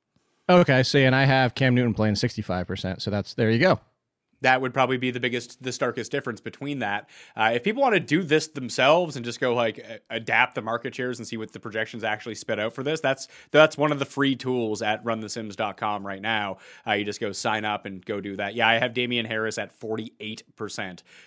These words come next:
Speaker 2: of the team's rushes this year. I still have Cam Newton at seven percent, and that's assuming that he only plays, like, four games. <laughs>
Speaker 1: I have him at, I have him over that, obviously, because I have more games than you. I have him at fifteen percent.
Speaker 2: Okay, and I, I had Sony Michel at twenty percent and Stevenson, Stevenson at ten percent. So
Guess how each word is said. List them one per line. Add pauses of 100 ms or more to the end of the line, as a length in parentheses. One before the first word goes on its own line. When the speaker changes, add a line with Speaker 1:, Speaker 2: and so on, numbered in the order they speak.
(100)
Speaker 2:
of
the
team's
rushes
this
year.
I
still
have
Cam
Newton
at
seven
percent,
and
that's
assuming
that
he
only
plays,
like,
four
games.
<laughs>
Speaker 1:
I
have
him
at,
I
have
him
over
that,
obviously,
because
I
have
more
games
than
you.
I
have
him
at
fifteen
percent. (560)
Speaker 2:
Okay,
and
I,
I
had
Sony
Michel
at
twenty
percent
and
Stevenson,
Stevenson
at
ten
percent.
So